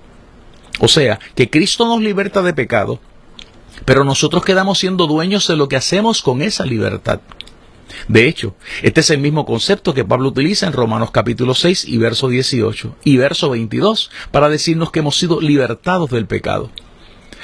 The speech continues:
La libertad que ofrece Cristo, el "y el uterojo", es lo que nos hace libres de la ley del pecado y de la libertad que disfrutará la creación de la esclavitud de la corrupción.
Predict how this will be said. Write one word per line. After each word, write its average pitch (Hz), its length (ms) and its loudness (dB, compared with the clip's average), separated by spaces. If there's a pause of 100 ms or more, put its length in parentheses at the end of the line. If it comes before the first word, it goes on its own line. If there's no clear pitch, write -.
(120)
La 110 100 4
libertad 120 460 2
que 160 100 -2
ofrece 147 340 -2
Cristo, - 500 -2 (460)
el 123 180 4
"y 127 80 4
el 135 120 2
uterojo", 127 680 -2 (280)
es 160 180 4
lo 185 100 4
que 165 100 -2
nos 151 160 -2
hace 175 220 0
libres 180 300 2
de 160 80 -2
la 135 100 -2
ley 139 140 -2
del 170 180 0
pecado 117 560 -4 (580)
y 147 120 4
de 147 100 2
la 156 80 2
libertad 151 560 0
que 233 200 0
disfrutará 156 560 0
la 180 120 0
creación 165 540 0
de 185 80 0
la 180 80 2
esclavitud 147 560 0
de 151 100 0
la 180 140 -2
corrupción. 147 760 -2